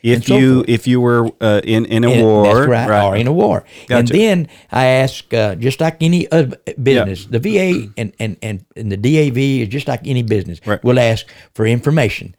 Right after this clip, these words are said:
Speaker 1: Yeah.
Speaker 2: Uh, uh, the discharge paper, other medical, uh, uh, information.
Speaker 1: Yeah. And s-
Speaker 2: Because you gotta understand this. I want you to understand that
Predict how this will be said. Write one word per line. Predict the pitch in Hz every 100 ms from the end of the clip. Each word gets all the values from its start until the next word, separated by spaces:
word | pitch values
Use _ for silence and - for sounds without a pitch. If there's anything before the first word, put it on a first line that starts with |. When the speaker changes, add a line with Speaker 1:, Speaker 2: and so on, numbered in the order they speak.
| _
Speaker 1:
Yeah. | - 95 90 110
Speaker 2:
Uh, | 104 92 92 - _
uh, | 101 95 85 85
the | 101 101
discharge | 120 113 - 98 82
paper, | 101 87 - - _
other | 120 135 143 147
medical, | 123 127 139 - 143 131 - _ _ _ _ _ _ _
uh, | - - - 120 107 92
uh, | 107 139
information. | 117 104 107 101 101
Speaker 1:
Yeah. | 175 139 87 - _ _ -
And | 135
s- |
Speaker 2:
Because | - 120 90 - _ _ _ _ _ _
you | 147 113
gotta | 127 190
understand | 196 170 - 151 143 98
this. | 90 -
I | 107
want | 120 143 -
you | 139
to |
understand | 131 113 - 127 123 104 _ _ _ -
that | -